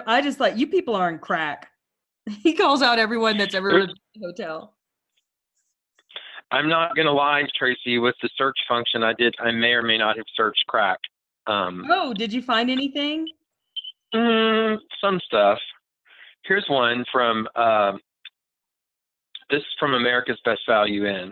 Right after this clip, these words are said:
Speaker 2: It's not the best value unless you're on drugs. Um, this says, "Would give this hotel lower rating than one if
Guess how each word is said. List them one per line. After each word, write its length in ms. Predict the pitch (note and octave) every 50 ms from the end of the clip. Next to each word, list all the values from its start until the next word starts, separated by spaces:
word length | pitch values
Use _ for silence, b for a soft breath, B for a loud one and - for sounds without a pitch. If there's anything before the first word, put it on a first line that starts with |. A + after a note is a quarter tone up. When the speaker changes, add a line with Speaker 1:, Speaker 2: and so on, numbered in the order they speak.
| - _ _ _ _ _ _ _ _ _ _ _ _ _ _ _ _ _ _ _ _ _
Speaker 2:
It's 100 | - -
not 160 | D#3 D#3 D#3
the 60 | - -
best 200 | A2 G2 - - -
value 340 | F2+ F2 E2 E2+ E2+ E2 E2 D#2+
unless 240 | G2+ A2 G#2+ G#2 G2+ - -
you're 100 | G2+ F2+
on 100 | F2 F2+
drugs. 360 | - - D#2 D2+ - - - - - _ _ _ _ _ _ B B B B B B B B B _ _ _ _ _ _ _ -
Um, 240 | A#2+ A2 G2+ G2+ - _
this 140 | - D3 D3+ D3+ -
says, 180 | D3+ C#3 - - - - _ _ _ _ _ -
"Would 280 | C#3 D3 D3+ D3+ D3+
give 220 | - D#3+ F3 E3+ E3
this 160 | E3+ F3 E3+ - -
hotel 440 | E3 E3+ E3 D#3 - D#3+ D#3 D3 C#3
lower 280 | C3+ C#3 C#3+ D3+ D3+ D3
rating 380 | C3+ C#3 C#3 C#3 C3+ C#3 C#3
than 200 | B2+ B2+ B2 A#2 A#2
one 240 | B2 B2+ B2 B2 B2
if 160 | A2+ A#2 A#2